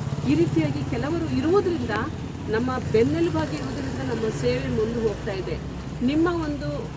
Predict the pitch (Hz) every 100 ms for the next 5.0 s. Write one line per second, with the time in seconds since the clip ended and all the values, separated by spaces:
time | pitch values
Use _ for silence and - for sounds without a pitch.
0 | 202 208 254 - - 208 240 269 262 247
1 | 247 226 247 247 240 220 233 220 220 233
2 | 320 - - - - 196 240 294 - 269
3 | 262 269 240 233 226 220 208 202 - -
4 | 240 247 240 226 208 208 220 226 202